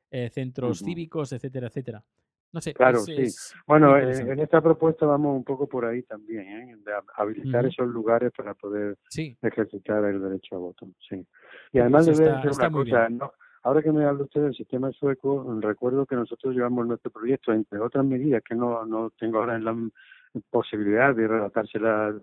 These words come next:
Speaker 2: todo, todo de corrido
Speaker 1: Sí,
Speaker 2: cuáles
Speaker 1: sí.
Speaker 2: son, pero, oh, ahora he recordado que una de ellas es propia también del modelo sueco, si yo no recuerdo mal, que es la del desblo-, desbloqueo de las listas, para darle más
Speaker 1: Ujú.
Speaker 2: protagonismo a, al elector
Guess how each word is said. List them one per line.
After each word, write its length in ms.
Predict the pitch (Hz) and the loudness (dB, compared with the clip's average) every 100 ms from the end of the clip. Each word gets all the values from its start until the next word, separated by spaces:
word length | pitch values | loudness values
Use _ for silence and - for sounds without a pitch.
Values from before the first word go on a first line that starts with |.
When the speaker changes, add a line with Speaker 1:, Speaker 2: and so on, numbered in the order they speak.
| - | -14
Speaker 2:
todo, 280 | - 113 113 - - - _ - | -8 -4 -4 -6 -20 -20 _ 0
todo 240 | 120 120 | 4 6
de 80 | 117 | 4
corrido 400 | 113 107 135 117 | 0 0 2 0
Speaker 1:
Sí, 40 | 98 | 0
Speaker 2:
cuáles 280 | 110 113 | 0 0
Speaker 1:
sí. 60 | - | -4
Speaker 2:
son, 220 | 135 147 | -8 -4
pero, 200 | 113 110 | -2 0
oh, 160 | 120 113 | 2 0
ahora 260 | 107 120 127 | 2 4 4
he 60 | |
recordado 640 | 120 123 123 123 127 127 143 - - _ | 2 -2 -2 0 0 0 -6 -14 -20 _
que 100 | 110 | -4
una 220 | 107 113 | 0 2
de 140 | 120 131 | 2 2
ellas 180 | 131 | 0
es 60 | 113 | 0
propia 300 | 117 113 113 | -2 -2 -2
también 260 | 107 107 117 | -2 -2 -2
del 80 | 104 | -2
modelo 320 | 98 104 104 | -2 -4 -6
sueco, 320 | - - 113 | -10 -8 -6
si 100 | 95 | -6
yo 120 | 95 | -6
no 100 | 98 | -6
recuerdo 320 | 98 98 101 101 | -8 -8 -6 -4
mal, 220 | 117 123 _ _ _ _ _ | -4 -6 _ _ _ _ _
que 280 | - 107 117 | 0 4 4
es 120 | 120 | 2
la 180 | 120 113 | 4 4
del 180 | 120 120 | 4 4
desblo-, 320 | 113 113 117 123 | 2 2 -2 -2
desbloqueo 720 | 110 110 104 110 104 123 127 | 2 0 2 2 2 2 4
de 100 | 143 | 4
las 160 | 123 | 2
listas, 420 | 101 143 - 95 90 _ _ | -2 -12 -14 -14 -14 _ _
para 180 | 104 101 | -4 -2
darle 240 | 104 110 | 0 0
más 140 | 117 117 | 2 0
Speaker 1:
Ujú. 160 | - | 0
Speaker 2:
protagonismo 640 | 120 120 117 120 127 131 123 | -2 0 0 0 -2 -2 -2
a, 200 | 107 104 - - - _ - | -4 -6 -14 -20 -20 _ -4
al 140 | 104 | 0
elector 640 | 101 95 - 131 151 170 | 0 -2 0 2 2 0